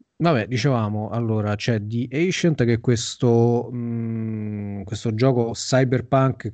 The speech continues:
co-op, devo dire, molto interessante, alle volte con grafica isometrica, ma comunque in, eh, grafica tre D,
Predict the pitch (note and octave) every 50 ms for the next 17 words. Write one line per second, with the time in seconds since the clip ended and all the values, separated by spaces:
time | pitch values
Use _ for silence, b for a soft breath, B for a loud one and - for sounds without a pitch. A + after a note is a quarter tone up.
0 | - - - C3 B2+ B2 A#2 A#2 A#2 A#2 G#2+ - _ _ - C#3 D3+ D#3+ D#3+ D3+
1 | B2 A#2+ A#2 A#2 C#3 C#3 A#2 A2 A2+ A#2+ A#2+ A2+ A#2+ A#2+ A2+ A2 - A#2+ A#2+ A2+
2 | - - - - A2 G2+ G2+ G#2 G#2 - - C3+ C3 C3+ C3+ - - A2 A2 A#2+
3 | B2 C3 C3+ B2+ - - A#2+ G#2+ A#2 A#2 A#2 A#2+ B2 B2 A2 A#2 A#2+ A2+ A2+ A2+
4 | A2+ D3 C#3+ C3 B2+ B2+ A#2+ A2+ A2 G#2+ G#2 G#2+ G#2 - - A#2 A#2 A2 - -
5 | A2 G#2+ G#2+ G#2+ G#2+ G#2+ G#2+ G#2+ G#2+ G#2+ G#2+ A2 G2+ A#2 A2 A2 A2 A2 A2+ A2+
6 | A2 G#2+ A2+ A2 A#2 C#3 C3+